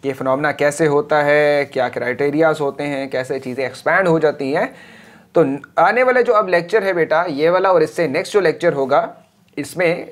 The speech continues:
बहुत सी चीज़ें आपको न्यू सीखने को मिलेंगी। So आपने बहुत ध्यान से इन लेक्चर्स को समझना है। जी बेटा जी, डिसएडवांटेज,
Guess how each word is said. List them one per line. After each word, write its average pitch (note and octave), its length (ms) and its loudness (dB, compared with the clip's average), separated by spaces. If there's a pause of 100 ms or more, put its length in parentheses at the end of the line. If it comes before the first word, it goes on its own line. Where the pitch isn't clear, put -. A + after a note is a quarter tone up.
बहुत G#3+ 300 2
सी B3 80 -4
चीज़ें F#3 240 0
आपको E3+ 200 0
न्यू D#3+ 220 -2
सीखने C#3 340 -6
को D#3+ 100 -2
मिलेंगी। E3 400 0 (400)
So - 120 -6
आपने D#3+ 280 0
बहुत E3+ 220 -2
ध्यान E3 360 -2
से D#3+ 100 -2
इन C3 180 -4
लेक्चर्स A#2 340 -6
को F#3+ 140 -4
समझना B2 420 -2
है। A#2+ 320 -4 (180)
जी A#3+ 100 4
बेटा D3+ 200 2
जी, G#2 160 -6 (800)
डिसएडवांटेज, A3+ 840 0